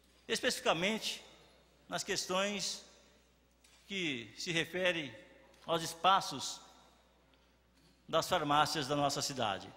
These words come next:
Tem uma lei nessa casa, anti-,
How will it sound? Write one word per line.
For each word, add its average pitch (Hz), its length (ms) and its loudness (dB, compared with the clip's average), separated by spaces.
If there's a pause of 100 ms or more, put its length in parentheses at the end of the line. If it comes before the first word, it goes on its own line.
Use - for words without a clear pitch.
(1300)
Tem 233 120 4
uma 185 140 4
lei 147 160 2
nessa 143 240 0
casa, 185 500 0 (1300)
anti-, 147 460 -6